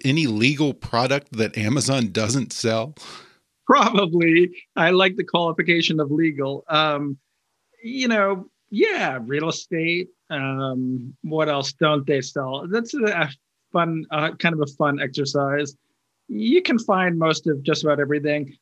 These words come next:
Speaker 2: but it was already the everything store, you know, a decade ago, I think, when I wrote the book. I mean, it's obviously selection has expanded since then, but it's, it's the everything company now. And that's why I wanted to write this book. I was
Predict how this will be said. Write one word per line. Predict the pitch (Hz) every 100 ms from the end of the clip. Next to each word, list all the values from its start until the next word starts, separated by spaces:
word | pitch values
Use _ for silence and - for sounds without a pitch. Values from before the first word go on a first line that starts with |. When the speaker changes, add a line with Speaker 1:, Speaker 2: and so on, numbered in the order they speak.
| -
Speaker 2:
but | 202 196 -
it | 240
was | 233 294 294
already | 233 294 349 302 247 349
the | 285 190
everything | 170 160 156 151
store, | 139 - 165 151 147 143 - _ _ -
you | 190
know, | 160
a | 143
decade | 170 220 202
ago, | 143 139 143 139
I | 135
think, | 160 147 135
when | 151 147
I | 139
wrote | 151 202
the | 147
book. | 135 143 143
I | 240
mean, | 233 226 226
it's | 220 220
obviously | 190 170 160 - 156 147 139 _ _
selection | - 160 151 - 143
has | 139
expanded | 143 139 151 147 147 127
since | 131 123 127
then, | 143 127 117 - _ _ _ -
but | 175 170
it's, | 202 180 214
it's | 202 185
the | 196 220
everything | 208 254 180
company | 135 - 285 254 123 104
now. | 110 - _ _
And | 156 165
that's | 196 -
why | 196 175 165
I |
wanted | 151 160 156
to | 143
write | 151 143
this | 143 -
book. | - 311 - _ _ _
I | 165 190
was | 202 -